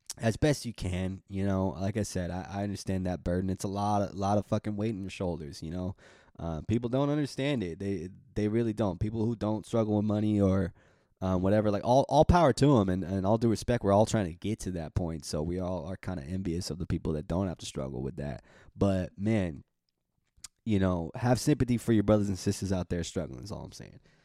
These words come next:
You know, if you're a person that is of means and you don't have to worry about that shit, congratulations, but don't put anybody down that is struggling for that. 'Cause, you know, um, this whole thing of, like, "Oh, pick yourself up by the, by your bootstraps and, and, you know, work hard and you, you won't be in that situation." Like,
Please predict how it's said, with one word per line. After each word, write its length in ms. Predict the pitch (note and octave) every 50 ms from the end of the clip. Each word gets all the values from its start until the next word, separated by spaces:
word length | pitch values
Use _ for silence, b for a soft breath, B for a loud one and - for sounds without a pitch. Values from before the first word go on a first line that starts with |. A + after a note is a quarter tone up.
| b b
You 140 | - F#2 E2+
know, 100 | E2+ E2
if 120 | E2 - -
you're 120 | G#2 A2+
a 60 | A2
person 340 | - - B2+ A2 - A2+ G#2+
that 120 | G#2+ G#2+
is 100 | G2 G2+
of 160 | A#2 A#2 A2+ G#2+
means 360 | A2 A#2 A2+ A2+ A2 G#2+ G#2
and 160 | G2+ G2+ G2
you 80 | G2+ G2+
don't 200 | G2+ G#2 G2 G2
have 100 | G2+ -
to 80 | G#2+
worry 220 | G2+ G#2 G#2+ G#2+ G#2
about 200 | G#2 G#2 G2 -
that 140 | G#2 G2
shit, 240 | - - A2 G#2 -
congratulations, 720 | - G2 - G2+ G2+ G2+ G2 G2 G2+ G#2+ - - A#2 A2 -
but 260 | - F#2+ F#2 F#2 -
don't 260 | F#2+ F#2+ G2 G2 -
put 140 | - A2+ G#2+
anybody 320 | G#2 G#2 G2+ G2+ G2 G2
down 420 | G2 G2 G2+ G2+ G2 G2 G2 F#2+ b b b b b b b b b b _
that 200 | G#2 G2+ G2+ F#2+
is 220 | G2 A2 B2 A2 -
struggling 380 | - - G#2 F#2 F2+ F2 E2+
for 220 | E2 - F2+ E2 D2+
that. 280 | D2 C#2+ A#1+ - -
'Cause, 180 | - G#2+ F2+ -
you 80 | F#2 F#2
know, 340 | F#2 F2+ F2+ E2+ D2 - - _ -
um, 320 | F2 F2 E2 D#2 D2 D2+
this 160 | F2+ F#2+ -
whole 180 | - A2 A2 G#2+
thing 280 | - - A2 A2 G#2+ G2+
of, 100 | F#2+ F#2
like, 200 | G2 F2+ F2+ -
"Oh, 160 | A2+ B2+ A#2
pick 200 | - - C3 -
yourself 380 | B2 A#2 - C3+ B2+ A#2+ G#2+ B2+
up 160 | B2+ A#2 -
by 140 | B2 B2 A#2+
the, 80 | G#2+
by 280 | A2 G#2+ - - A2+ A2
your 100 | A2 G#2
bootstraps 720 | G2+ A#2+ B2+ B2+ G#2 - - A#2+ A2+ G#2+ G#2 - - -
and, 240 | G#2 G2 G2 F#2+ F2
and, 280 | - F2 F#2 F#2 F2+ F#2
you 60 | F#2+
know, 120 | F#2+ F2+ F2+
work 280 | F#2+ A2 B2+ A#2 -
hard 320 | - A#2+ A#2+ A#2+ A#2 A2 G#2+
and 80 | G#2
you, 120 | G#2 G2+ -
you 140 | F2+ A2 A#2
won't 180 | A#2+ A#2+ F2 D#2
be 120 | A#2 B2
in 60 | A#2+
that 120 | A#2+ A2+ A2
situation." 440 | A#2+ A#2 B2+ B2+ B2 A#2+ - A2
Like, 200 | A2 A2 G2 -